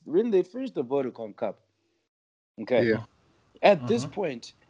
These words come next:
Speaker 1: and in every single professional <coughs> rugby system, in every system, you go, you go over these things.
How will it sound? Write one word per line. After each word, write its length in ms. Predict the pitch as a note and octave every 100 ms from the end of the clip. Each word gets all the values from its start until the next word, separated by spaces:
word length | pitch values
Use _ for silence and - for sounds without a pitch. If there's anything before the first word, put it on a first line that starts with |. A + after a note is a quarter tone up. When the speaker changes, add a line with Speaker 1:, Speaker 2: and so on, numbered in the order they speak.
| -
Speaker 1:
and 180 | F#3+ A3
in 120 | A#3
every 300 | A#3+ B3+ A#3
single 340 | - A3 E3+
professional 640 | D#3 D3 - F3 F#3+ D3+ A#2+
<coughs> 120 | A2
rugby 300 | C3 A2+ A2+
system, 600 | - - - D3 - - - _ _ _ _ _ _ _ _ _ _ _ _ -
in 120 | F3
every 300 | A#3 B3+ A#3
system, 500 | - G3 F#3+ B2+ A2
you 140 | C#3+
go, 480 | C3 C#3+ G3 G3 C#3+
you 220 | D#3 F3+ D3
go 280 | D#3+ G3 D#3
over 340 | F3+ D3 B2+
these 320 | A2+ C3+ B2
things. 440 | - B2 F#2+ -